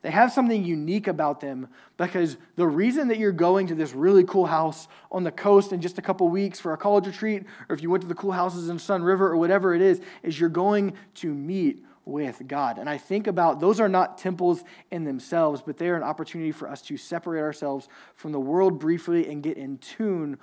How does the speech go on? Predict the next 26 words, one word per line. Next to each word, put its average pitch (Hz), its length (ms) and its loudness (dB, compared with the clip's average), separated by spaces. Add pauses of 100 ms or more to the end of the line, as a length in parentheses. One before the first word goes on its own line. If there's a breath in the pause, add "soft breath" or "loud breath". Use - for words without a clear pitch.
(260 soft breath)
with 147 400 -6
God, 139 320 -2
because 151 340 -10
his 139 140 -14
Holy 170 220 0
Spirit 151 380 -6 (340 soft breath)
dwells 135 300 -8
within 123 380 -16
us. - 480 -20 (800)
I 160 100 -6
don't 185 200 0
want 190 140 -2
us 185 80 -8
to 175 100 -4
think 170 220 -6
that 156 80 -6
we 143 100 -4
have 147 360 -6
to 185 60 -2
go 156 160 -2
to 156 60 -4
the 151 100 -6
college 143 320 -8
retreat 127 360 -12
to 131 100 -18
meet 123 400 -12